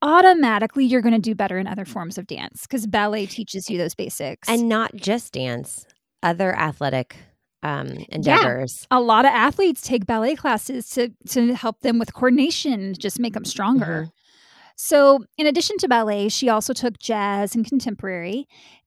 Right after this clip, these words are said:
Speaker 1: and she studied at several dance studios, including Pacific Dance Arts, the Kirkwood Academy of Performing Arts, and Dance Mode Productions,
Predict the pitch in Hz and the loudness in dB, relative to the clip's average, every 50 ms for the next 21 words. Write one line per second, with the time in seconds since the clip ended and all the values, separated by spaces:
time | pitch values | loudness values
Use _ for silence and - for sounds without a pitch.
0 | _ - 240 247 240 233 240 233 220 - 285 269 - - 359 381 392 381 392 - | _ -2 0 2 2 2 2 2 0 0 -2 -4 -2 -2 0 0 2 2 0 0
1 | - - - 254 240 214 233 220 208 190 - 196 185 170 - - - - 190 - | -4 -4 -2 -2 -2 0 0 0 -2 -2 -2 -6 -6 -6 -8 -8 -8 -8 -8 -8
2 | 175 - - - - - 202 - - 247 233 233 - - - 247 240 220 226 214 | -8 -8 -8 -10 -10 -10 -12 -8 -2 0 0 0 0 0 -2 -2 0 0 0 0
3 | 214 214 208 - 233 226 - - 214 - 233 202 190 - - 214 208 214 - - | 0 -2 -4 -4 -8 -6 -4 -4 -4 -4 -4 -8 -6 -6 -8 -6 -6 -6 -6 -4
4 | 294 302 339 359 370 359 - - - - - _ 247 208 - - 262 233 226 - | -4 -2 -2 -2 -2 -4 -8 -12 -14 -14 -8 _ -6 -6 -4 -2 -4 -4 -2 0
5 | 262 269 262 247 - - - 214 214 220 220 226 226 220 202 - - 208 175 - | 0 0 2 0 -2 -4 -6 -4 -2 0 0 2 2 0 -2 -4 -8 -10 -10 -6
6 | - 226 220 214 220 208 214 247 269 320 320 - - - - - - 240 233 220 | -4 -2 -2 0 0 0 0 -2 -2 -2 -4 -6 -10 -12 -6 -2 0 0 2 2
7 | 214 196 - 240 226 247 247 - - - 269 262 254 233 - - 262 214 180 - | 0 0 0 -2 0 0 0 -2 -2 0 0 0 0 0 -2 -6 -6 -6 -6 -6
8 | - - 196 190 190 196 - | -8 -8 -6 -6 -6 -6 -8